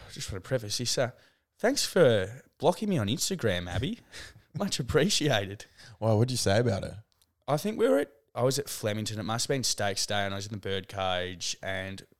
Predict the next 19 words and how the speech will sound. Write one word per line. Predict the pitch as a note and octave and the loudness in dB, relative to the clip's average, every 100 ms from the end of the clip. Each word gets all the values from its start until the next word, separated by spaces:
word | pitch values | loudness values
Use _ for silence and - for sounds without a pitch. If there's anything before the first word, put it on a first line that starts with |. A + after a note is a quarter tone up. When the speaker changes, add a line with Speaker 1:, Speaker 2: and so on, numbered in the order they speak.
| - | -2
Speaker 1:
Abby | A#2 A#2+ A2+ | 0 0 -4
Chatfield | A2 - C3+ D3 C3 | -2 0 0 0 0
wasn't | C3 D3 | 0 0
at | - | 4
the | |
races. | D#3+ G#3+ - G2+ - | 6 6 0 -4 -6
And | G#2 | -4
I | A2 G#2+ | -2 -2
think | G#2+ B2+ | -4 -6
I | G#2 | -6
just | F#2+ - _ - | -6 -10 _ -10
tagged | G#2 G#2 G2+ | -2 -2 -2
her | |
in | G#2 | -8
my | F#2+ | -8
post | - G2 G2 | -4 -6 -4
and | G#2 | -8
said, | - G2 F#2+ | -6 -6 -2
"Absolutely | A2+ A#2 - A2 G2 | -2 0 0 -2 -4